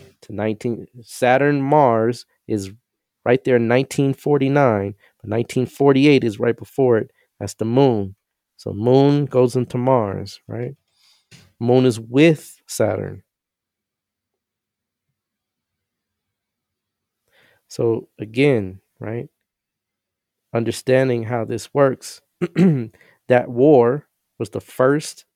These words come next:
jump, not the first war, but the first war where these two sides said, "Look,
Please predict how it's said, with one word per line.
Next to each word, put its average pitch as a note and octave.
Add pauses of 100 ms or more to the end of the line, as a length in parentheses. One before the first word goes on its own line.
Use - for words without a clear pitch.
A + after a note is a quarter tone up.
(680)
jump, E3 (180)
not C3
the D#3+
first F3+
war, G#2
but G#2
the G#2
first C3
war B2
where A#2
these D3
two E3
sides C#3+
said, A2+
"Look, A#2+